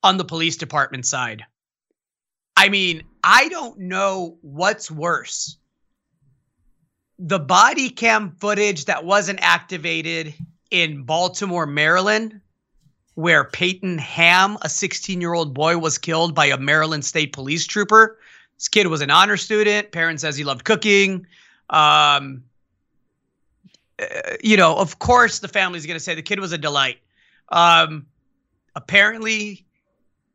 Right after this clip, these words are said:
he was, 'cause he's sixteen,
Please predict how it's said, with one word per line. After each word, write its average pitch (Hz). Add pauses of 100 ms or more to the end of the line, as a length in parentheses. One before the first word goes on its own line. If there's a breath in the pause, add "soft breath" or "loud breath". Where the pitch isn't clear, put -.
he -
was, 175 (580)
'cause 170
he's 165
sixteen, 240